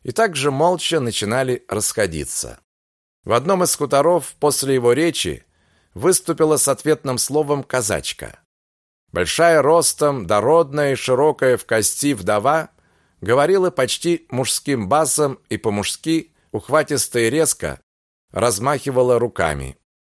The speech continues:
Широкое, изъеденное оспой лицо ее было исполнено злой решимости.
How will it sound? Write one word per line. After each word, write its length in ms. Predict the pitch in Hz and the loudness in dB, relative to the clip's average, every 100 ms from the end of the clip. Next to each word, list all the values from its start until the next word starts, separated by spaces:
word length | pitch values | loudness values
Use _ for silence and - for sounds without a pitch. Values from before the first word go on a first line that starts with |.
| _ _ | _ _
Широкое, 720 | - - 131 180 175 160 151 - | -4 0 4 4 4 4 4 0
изъеденное 640 | 127 101 113 151 143 131 127 | -2 0 0 0 0 0 0
оспой 400 | 143 - - 120 | 0 0 0 0
лицо 400 | 110 - - 156 | 0 0 2 2
ее 240 | 151 147 | 2 0
было 420 | 123 147 135 139 - _ - | 0 0 0 -2 -6 _ -6
исполнено 640 | 113 - 131 139 131 123 | -4 0 0 0 -2 -4
злой 380 | 104 92 135 131 | -4 -2 0 0
решимости. 880 | 123 117 - 139 82 - - 64 - | 0 -4 -4 -4 -2 -4 -6 -12 -14